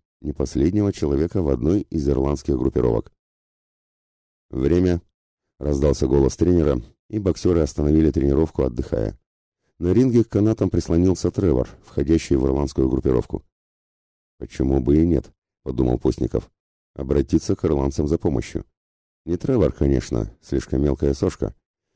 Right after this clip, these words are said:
но свести с нужными людьми может. Здесь главное аккуратно сработать. Слышал я, что ирландцы всем хороши, но по части сохранения тайн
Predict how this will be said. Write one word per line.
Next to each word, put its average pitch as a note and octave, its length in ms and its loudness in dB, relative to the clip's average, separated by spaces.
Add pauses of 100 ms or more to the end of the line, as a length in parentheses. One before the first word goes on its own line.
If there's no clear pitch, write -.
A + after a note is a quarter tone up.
(140)
но D#2+ 160 -2
свести G2+ 440 0
с - 100 -4
нужными G2 380 4
людьми F#2+ 340 4
может. D2+ 460 0 (180)
Здесь C2+ 420 0
главное E2+ 440 0
аккуратно D2 400 -2
сработать. - 520 -4 (720)
Слышал D2+ 380 0
я, D2+ 200 4
что C#2+ 240 0
ирландцы D2+ 420 0
всем F#2 220 -4
хороши, C2+ 500 -4 (340)
но F2+ 180 -4
по G#2 140 -2
части G2 320 -2
сохранения F2 640 0
тайн F#2 380 0